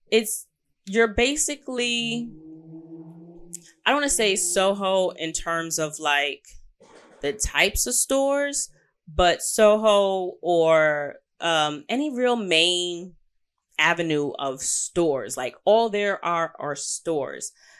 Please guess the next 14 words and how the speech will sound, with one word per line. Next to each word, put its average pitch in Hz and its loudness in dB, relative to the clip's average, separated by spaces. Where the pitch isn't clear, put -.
Madison, 170 0
Fifth 208 0
Ave, 135 2
um, 143 -4
fucking 214 -4
Fulton, 185 0
uh, 185 6
Jamaica 185 0
Avenue. 156 4
Like, 147 -2
I'm 180 -4
the 175 2
gamut 170 2
here. 123 -12